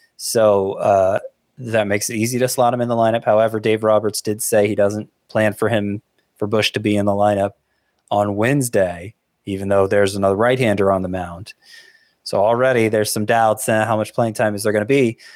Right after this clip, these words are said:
But, like, Bush seems like he could be an incredible hitter based on his numbers this year. Really, his whole minor league career, he's been an on-base freak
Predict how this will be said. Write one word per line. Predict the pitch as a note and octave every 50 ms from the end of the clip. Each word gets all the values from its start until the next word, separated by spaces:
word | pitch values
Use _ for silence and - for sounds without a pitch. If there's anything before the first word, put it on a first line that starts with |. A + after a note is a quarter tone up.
| - _ _ _ _
But, | - C3+ C#3 C#3 - -
like, | C#3 C3+ C3+ B2+ -
Bush | - F#3 B3+ C#4 - - - - - _ _ _ _ _ _ _ _ _ _ _ _ _ _
seems | - - - B3 D4 E4+ D4+
like | C4 B3 A#3 A3 G3+ - - - _ _
he | D3 D#3
could | D#3 - F#3 E3+
be | E3+ E3+ D#3+
an | D#3+ D3+
incredible | C3 A#2+ - E3 D3+ C#3+ C3 B2+ A#2+ A#2
hitter | B2 C3+ B2+ A#2 G#2 G2 G2 - -
based | A2 A2 G#2 - -
on | A#2+
his | A#2 G#2 A#2+
numbers | B2 A2 A2 G#2
this | A2 A2 -
year. | - A#2+
Really, | A2 E3+ C4 D4+
his | G3 E3 C3+
whole | - D3+ D#3
minor | D3 C3+ C3+ C3+ C3 A#2+
league | A2 A2+ G#2 -
career, | - A2+ A2+ C3 B2+ G2+
he's | F#2+ G#2 G#2 F#2
been | - - G#2 G2
an | F#2+ F#2+
on-base | G#2+ A2 A2+ A#2 A#2 A2+ A#2+ A2 A2 A2 - - - _ _
freak | - - - A#2+ A#2 A2 G#2+ A2 A2 - -